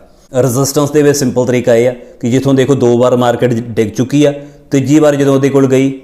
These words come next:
ਮਜ਼ਬੂਤ ਰੈਜ਼ਿਸਟੈਂਸ ਬਣ ਗਿਆ। ਤੇ ਸਪੋਰਟ ਦੇ ਵਿੱਚ ਵੀ ਸਿੰਪਲ ਉਹੀ ਤਰੀਕਾ ਕਿ ਜਿੱਥੋਂ ਦੇਖੋ ਦੋ ਵਾਰ ਮਾਰਕੀਟ ਦੇ ਵਿੱਚ ਟ੍ਰੈਂਡ ਚੇਂਜ ਹੋ ਕੇ ਅਪ ਟ੍ਰੈਂਡ ਹੋਇਆ ਦੋ ਵਾਰ,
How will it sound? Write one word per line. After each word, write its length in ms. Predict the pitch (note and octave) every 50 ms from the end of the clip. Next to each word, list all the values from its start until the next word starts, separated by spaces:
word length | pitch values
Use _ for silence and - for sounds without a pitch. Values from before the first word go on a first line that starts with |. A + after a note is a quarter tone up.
| - - - _ _ _ _ -
ਮਜ਼ਬੂਤ 420 | - A2+ A#2 A2 G2+ A#2+ B2 A#2 A#2+
ਰੈਜ਼ਿਸਟੈਂਸ 460 | A#2 A#2 G#2+ A2 G#2+ - B2 A#2 A#2+
ਬਣ 180 | B2+ C3+ C3 B2
ਗਿਆ। 160 | A#2 A#2 A#2+ A#2 - - - - _ _ _ - _ _ _ _ _ _ - -
ਤੇ 100 | C#3 C3+
ਸਪੋਰਟ 360 | - A#2+ A2+ D3 D3 D3 C#3+
ਦੇ 80 | D3
ਵਿੱਚ 180 | D#3 D#3 C#3 C3+
ਵੀ 80 | C#3 C3+
ਸਿੰਪਲ 300 | - C3+ B2+ G#2+ B2+ C3
ਉਹੀ 160 | B2+ C3+ B2+
ਤਰੀਕਾ 380 | C#3 C3 B2+ A2+ - B2 A#2+ A#2+ - - - _ -
ਕਿ 80 | - C3+
ਜਿੱਥੋਂ 360 | B2+ C3+ C3 - - D3+ D3
ਦੇਖੋ 220 | C#3 C#3 C3 C#3+ C#3+
ਦੋ 300 | B2+ C3+ C3 C3 C3+ C3
ਵਾਰ 280 | C3 B2+ A#2+ A2+ F#2 - - - - - - _ -
ਮਾਰਕੀਟ 460 | A#2+ A#2 A#2+ B2+ B2+ B2 - C3+ B2+ C3
ਦੇ 120 | C3+ C3
ਵਿੱਚ 180 | B2 B2 A#2+ B2
ਟ੍ਰੈਂਡ 340 | - A#2 B2 B2+ B2+ B2+ C3
ਚੇਂਜ 240 | - B2+ B2 A#2+
ਹੋ 100 | B2 B2
ਕੇ 140 | A2 A2 A#2+
ਅਪ 140 | A2+ A2+ -
ਟ੍ਰੈਂਡ 220 | A#2+ B2 B2 A#2+
ਹੋਇਆ 280 | A#2+ C3 B2+ A2+ G2+ G#2+
ਦੋ 220 | G#2+ A2 A#2+ A#2
ਵਾਰ, 240 | G#2 G#2 G2 F#2+ F#2+